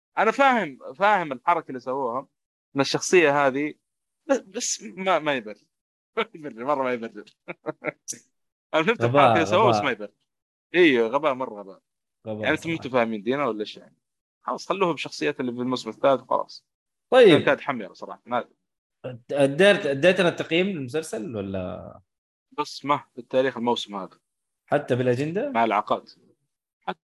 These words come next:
Speaker 1: مع الأجندة للأسف يعني.
Speaker 2: أوكي.
Speaker 1: لأنه أنا، و-، أنا قلت لك لو من قوة الأحداث، يعني صح تم-، قاعد تمر الأجندة بس، آه، ما كنا نشوفها. وأغلبها صراحة الأمانة يمكن كانت أفتر كريدت يعني.
Speaker 2: آه.
Speaker 1: أغلبها.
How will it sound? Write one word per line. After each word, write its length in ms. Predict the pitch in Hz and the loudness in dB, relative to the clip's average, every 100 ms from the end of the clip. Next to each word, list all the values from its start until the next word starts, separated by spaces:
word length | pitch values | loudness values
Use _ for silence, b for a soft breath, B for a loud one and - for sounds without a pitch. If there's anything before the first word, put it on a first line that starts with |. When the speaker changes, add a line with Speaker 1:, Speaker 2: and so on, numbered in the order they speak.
| _ _ _ 156 | _ _ _ -2
Speaker 1:
مع 120 | 139 | -2
الأجندة 340 | 98 92 82 | -2 -12 -16
للأسف 320 | - - _ | -20 -20 _
يعني. 140 | - _ _ _ _ _ 101 | -20 _ _ _ _ _ -14
Speaker 2:
أوكي. 380 | 98 92 - 98 | -14 -14 -12 -4
Speaker 1:
لأنه 540 | 131 143 160 151 151 | 2 2 2 0 2
أنا، 380 | 147 147 139 123 | 2 4 4 2
و-، 180 | 98 131 | -2 -4
أنا 180 | - 147 | 0 0
قلت 240 | 160 127 | 2 0
لك 160 | 127 117 | -4 -4
لو 140 | 131 | -8
من 140 | 135 135 | -8 -4
قوة 180 | 170 151 | -4 -2
الأحداث، 400 | 127 127 160 180 _ _ _ _ _ | -10 -4 -4 -4 _ _ _ _ _
يعني 220 | 135 165 156 | -2 -2 0
صح 200 | 196 160 | -6 -6
تم-، 260 | 160 156 | -18 -6
قاعد 120 | 160 | -6
تمر 220 | 165 180 170 | -4 -8 -6
الأجندة 320 | 165 202 175 | -8 -10 -10
بس، 300 | 151 - - | -12 -12 -12
آه، 340 | 107 90 98 - _ - _ | -8 -6 -8 -10 _ -20 _
ما 80 | 151 | -4
كنا 140 | 156 139 | -2 -2
نشوفها. 340 | 120 113 _ _ _ _ _ - | -4 -10 _ _ _ _ _ 0
وأغلبها 460 | 151 190 208 180 | 2 4 2 2
صراحة 260 | 156 180 175 | 2 0 0
الأمانة 360 | 160 165 196 196 | -4 -4 -4 -6
يمكن 500 | 175 - 156 151 143 _ | -8 -12 -12 -14 -16 _
كانت 420 | - 151 151 143 - | 0 0 0 -8 -6
أفتر 460 | 160 _ _ 156 | -8 _ _ -2
كريدت 460 | - 113 101 92 - | 0 -4 -2 -8 -16
يعني. 180 | 78 _ _ _ _ _ | -20 _ _ _ _ _
Speaker 2:
آه. 540 | 110 135 147 110 85 - | 2 4 4 2 -2 -6
Speaker 1:
أغلبها. 500 | 123 135 127 - 92 | 0 2 0 -2 -14